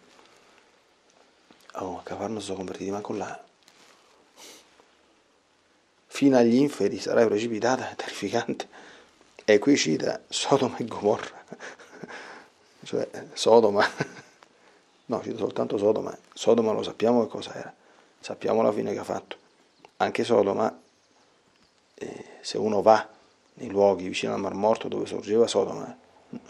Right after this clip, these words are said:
lì non ci cresce più manco l'erba. Per la fine che ha fatto, no? L'emblema, insomma, di, di, di, di peccati impuri molto, molto gravi,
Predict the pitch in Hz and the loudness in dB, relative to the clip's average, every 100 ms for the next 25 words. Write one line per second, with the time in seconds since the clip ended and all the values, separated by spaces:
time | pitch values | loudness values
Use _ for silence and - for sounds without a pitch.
0 | - 113 131 123 110 104 110 113 120 110 | -8 -4 0 0 0 -4 -6 -6 0 0
1 | 110 - - _ _ _ _ _ _ _ | -2 -6 -20 _ _ _ _ _ _ _
2 | _ _ _ _ _ _ _ _ _ - | _ _ _ _ _ _ _ _ _ -8
3 | 95 92 107 98 95 92 92 - 98 104 | -6 -4 -4 -4 -4 -4 -6 -6 -12 -12
4 | - _ _ _ 101 101 98 104 120 104 | -14 _ _ _ -2 0 2 4 4 4
5 | 90 104 95 95 95 92 95 101 95 - | -2 -4 -4 -4 -6 -8 -6 -6 -6 -8
6 | - 98 104 104 101 98 - _ - - | -8 -2 0 0 -2 -8 -12 _ -20 -20
7 | - - 113 113 - 117 123 120 123 120 | -20 -8 -2 -2 0 6 8 8 6 6
8 | 117 117 113 113 110 113 139 131 104 | 8 8 6 6 6 8 8 6 2